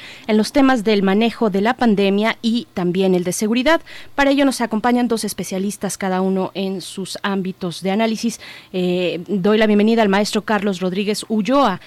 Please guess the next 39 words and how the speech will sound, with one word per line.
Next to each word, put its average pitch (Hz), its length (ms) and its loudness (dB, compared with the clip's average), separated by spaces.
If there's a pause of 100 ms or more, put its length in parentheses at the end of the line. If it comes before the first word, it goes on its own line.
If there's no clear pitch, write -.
(240)
Él 185 140 0
es - 220 -4
miembro 233 460 2
del 208 240 -2
colectivo 196 460 -2
casede, 233 720 -2
el 165 220 -6
colectivo 190 580 -4
de 175 100 -2
análisis 185 680 -2 (260)
de 185 140 0
la 202 120 2
seguridad 175 460 -2
con 180 300 2
democracia. 214 800 0 (360)
Y, 190 380 -4
y 185 140 -4
bueno, 175 420 0
es 180 280 -4
especialista 202 540 -2
en 165 120 0
temas 185 260 0
de 175 60 0
integración 170 540 0
regional, 190 560 0
seguridad 175 640 -2
y 202 100 0
defensa. 175 480 -2
Maestro 190 320 -2
Carlos 190 340 -2
Rodríguez 180 380 -2
Ulloa, 208 260 2
gracias 208 300 -2
por 190 100 -4
estar 190 180 -4
en 190 100 -2
Primer 180 260 0
Movimiento. 175 400 0
Bienvenido. 175 480 -2